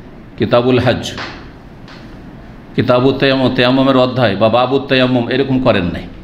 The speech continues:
একটি আয়াত নিয়ে এসছেন। যদি আয়াত না থাকে কোনো মর্মে, তাহলে একটি হাদিস নিয়ে এসছেন, একটি হাদিস। অনেকগুলো অধ্যায় আমি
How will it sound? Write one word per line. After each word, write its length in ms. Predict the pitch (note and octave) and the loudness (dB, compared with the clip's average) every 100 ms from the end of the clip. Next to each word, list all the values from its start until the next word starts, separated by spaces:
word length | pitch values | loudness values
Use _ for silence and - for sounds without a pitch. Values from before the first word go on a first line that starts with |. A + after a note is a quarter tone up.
| - - - - - | -20 -20 -20 -20 -12
একটি 180 | B2 C3+ | -4 0
আয়াত 260 | A2+ B2+ B2+ | 2 2 0
নিয়ে 140 | C3 | -2
এসছেন। 520 | A#2 - C3+ C3+ C3 A2+ | -2 -2 -2 -2 -4 -2
যদি 220 | D#3 F#3+ | 0 0
আয়াত 420 | - F3 G#3 G#3 | 0 0 0 -2
না 200 | A#3 A3 | -2 0
থাকে 260 | A3 G#3 G3+ | 0 -2 0
কোনো 240 | F#3+ F3 | 0 2
মর্মে, 420 | D3+ C3 B2+ C#3+ - - - - | 2 2 2 0 -2 -8 -14 -4
তাহলে 300 | C#3 D3+ G3 | 0 2 2
একটি 220 | G#3 G3+ F3 | 0 0 0
হাদিস 480 | A#2+ C3 B3 - | 0 2 2 2
নিয়ে 140 | D3+ A#2 | 0 0
এসছেন, 320 | - - - - - | -2 -6 -10 -12 -12
একটি 160 | A2+ A#2 | -4 0
হাদিস। 400 | G#2+ C#3+ A#3+ - - - - - - - | 2 2 0 -6 -14 -16 -14 -14 -16 -2
অনেকগুলো 440 | - C#4 A#3+ G3+ E3 | 2 2 2 0 0
অধ্যায় 260 | B2+ C#3+ | 0 0
আমি 360 | B2+ D3+ - | 2 0 -2